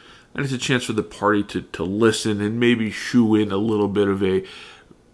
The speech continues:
pre-initiative monologue to, to get that information to the party. Or, or they, they get everybody, and now all of a sudden there's a missive on these goblins written in very bad goblin hand that's broken that will help connect that thread.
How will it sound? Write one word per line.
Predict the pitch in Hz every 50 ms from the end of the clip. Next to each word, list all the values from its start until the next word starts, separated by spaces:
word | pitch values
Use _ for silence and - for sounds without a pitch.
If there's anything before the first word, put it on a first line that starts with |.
| _ _ -
pre-initiative | - - - 135 123 117 120 98 110 - 107 107 - - 98 101 101 98 101
monologue | 98 101 98 98 101 107 104 98 95 90 92 90 90 92 - -
to, | -
to | - - - 120
get | 113 131 123 120
that | - 110 104 95
information | 98 101 - - 98 101 98 92 92 - - 95
to | 92 -
the | - 95
party. | - - - - - - - -
Or, | - - 120 123 123 120 117 - - - - - - - -
or | - 117 117
they, | 120 117
they | 110 110 120 123 120 120 113 110 107 - - _ _ -
get | 131 135 127 -
everybody, | 110 123 107 107 107 101 92 101 101 101 101 101
and | 101 107
now | 110 110 117 120 110
all | 98 98 101 101
of | 95
a | -
sudden | - 104 98 95
there's | 92 95 95 90 92
a |
missive | 95 101 107 117 123 - - 92 87 80 - - - -
on | 95 95 92 92 87
these | 90 87 85
goblins | - - 90 87 90 90 87 - 90 90 87 95
written | 107 101 - 98
in | 98 92
very | 90 92 104 101 98 98
bad | 92 - 95 95 95 95 92 - - - - - - - - -
goblin | - 92 90 92 95 92 92 92 85 85
hand | 92 92 90 92 90 90
that's | 80 87 87 -
broken | - - 87 87 95 92 - 98 90 90
that | 90 87 85 76 - - - - - - - - _
will | - 233 208
help | 175 185 - -
connect | - - 131 120 117 107 - - - - 92
that | 98 87 71 - -
thread. | - - - 87 78 - - - 65